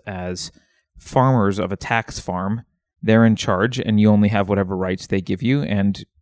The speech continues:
and you should be grateful if they let you do a deal. And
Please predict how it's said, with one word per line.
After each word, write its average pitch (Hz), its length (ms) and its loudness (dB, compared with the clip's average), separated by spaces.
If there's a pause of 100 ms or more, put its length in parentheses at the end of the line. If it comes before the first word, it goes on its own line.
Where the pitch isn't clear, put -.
(200)
and 104 300 2
you 110 140 0
should 110 200 -2
be 110 120 2
grateful 104 520 0
if - 120 -6
they 95 100 0
let 101 220 -4
you 104 100 0
do 104 160 0
a 101 60 2
deal. 113 360 -2 (540)
And 98 420 2